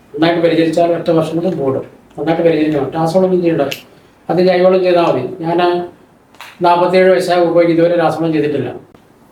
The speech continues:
കൊക്കോയ്ക്ക് വില കുറയുമ്പോൾ ആളുകൾ പ്രൂണിങ് കുറയും. പ്രൂണിങ് കുറയുന്നതനുസരിച്ച് ആളുകൾ ഈ കൊക്കോ രണ്ട് മൂന്ന് സ്റ്റെപ്പുകളിലേക്ക് പോകും. അതിൽ ആദ്യത്തെ സ്റ്റെപ്പിലേക്ക് വരാം. കൊക്കോ ആദ്യത്തെ ഒരു അഞ്ചടി കൊക്കോ ആകുമ്പം ഒരു കവര കുത്തും,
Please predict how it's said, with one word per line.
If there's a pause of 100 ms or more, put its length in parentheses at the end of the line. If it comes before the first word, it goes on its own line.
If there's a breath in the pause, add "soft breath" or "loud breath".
കൊക്കോയ്ക്ക്
വില
കുറയുമ്പോൾ (480 loud breath)
ആളുകൾ (100)
പ്രൂണിങ്
കുറയും. (360)
പ്രൂണിങ്
കുറയുന്നതനുസരിച്ച്
ആളുകൾ (220)
ഈ
കൊക്കോ (540 loud breath)
രണ്ട്
മൂന്ന്
സ്റ്റെപ്പുകളിലേക്ക്
പോകും. (140)
അതിൽ
ആദ്യത്തെ
സ്റ്റെപ്പിലേക്ക്
വരാം. (600)
കൊക്കോ (200)
ആദ്യത്തെ (300)
ഒരു
അഞ്ചടി
കൊക്കോ
ആകുമ്പം (680)
ഒരു (440)
കവര
കുത്തും,